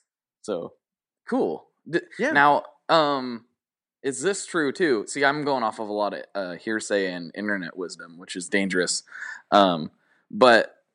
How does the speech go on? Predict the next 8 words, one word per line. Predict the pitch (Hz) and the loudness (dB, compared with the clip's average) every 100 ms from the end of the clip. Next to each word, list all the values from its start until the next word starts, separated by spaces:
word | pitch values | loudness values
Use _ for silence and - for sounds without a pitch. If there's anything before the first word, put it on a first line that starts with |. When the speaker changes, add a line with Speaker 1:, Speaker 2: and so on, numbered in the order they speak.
| _ _ _ _ _ - | _ _ _ _ _ -4
Speaker 1:
some | - 190 240 | 0 2 4
of | 233 202 165 | 2 0 -4
them, | 135 131 131 127 123 120 _ - | 0 2 2 -2 -6 -8 _ -8
I'm | 120 120 | -6 -4
told, | 139 127 107 101 | -2 -2 -2 -2
do | 123 135 | -2 0
light | 127 113 110 | 2 2 4
up. | 117 - | 0 0